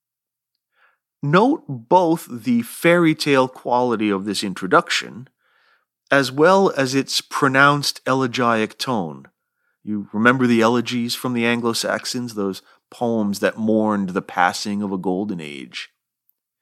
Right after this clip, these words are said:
In a pre-Christian era, when Arthur ruled, Britain was an enchanted kingdom. But,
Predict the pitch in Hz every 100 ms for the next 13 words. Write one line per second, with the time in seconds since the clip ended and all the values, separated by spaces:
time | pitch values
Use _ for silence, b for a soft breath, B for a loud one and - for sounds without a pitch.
0 | _ _ _ _ _ - 165 165 - -
1 | 262 339 - - - - - 226 - 110
2 | 78 85 156 - 202 123 110 107 - 143
3 | 165 165 131 110 90 87 85 113 123 -
4 | _ _ _ _ _ _ 120 113 226 240
5 | 104 123 175 - _ _ _ - 131 127
6 | 131 131 - - 175 165 117 92 - 80
7 | - 58 - _ _ _ _ _ _ -
8 | 180 -